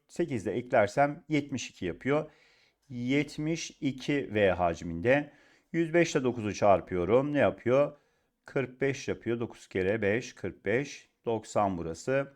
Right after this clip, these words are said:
Doku-, doksan dört nokta beş yaptı arkadaşlar. Buraya baktığımızda burası sekiz nokta dokuzla çarpıyorum. O halde dokuzla çarpsam,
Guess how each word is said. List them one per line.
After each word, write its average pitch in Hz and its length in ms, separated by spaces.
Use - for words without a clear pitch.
Doku-, 131 440
doksan 127 520
dört 131 260
nokta 127 640
beş 113 280
yaptı 85 280
arkadaşlar. 90 720
Buraya 131 340
baktığımızda 101 960
burası 135 260
sekiz 135 300
nokta 131 300
dokuzla 120 360
çarpıyorum. 101 920
O 127 80
halde 107 300
dokuzla 127 380
çarpsam, 117 800